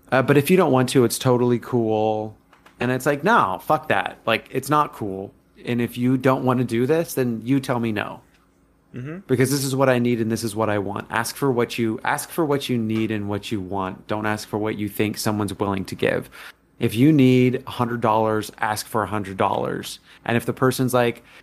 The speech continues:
Speaker 1: "Hey, I actually only have five dollars," then,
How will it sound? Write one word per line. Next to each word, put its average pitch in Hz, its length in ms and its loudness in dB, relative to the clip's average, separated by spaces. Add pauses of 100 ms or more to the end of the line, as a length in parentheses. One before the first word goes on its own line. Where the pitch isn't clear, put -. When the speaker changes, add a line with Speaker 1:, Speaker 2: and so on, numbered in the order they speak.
(760)
Speaker 1:
"Hey, 139 240 4
I 113 160 2
actually 123 380 0
only 117 160 -2
have 117 140 -2
five 117 280 2
dollars," 139 480 -2
then, 123 420 -6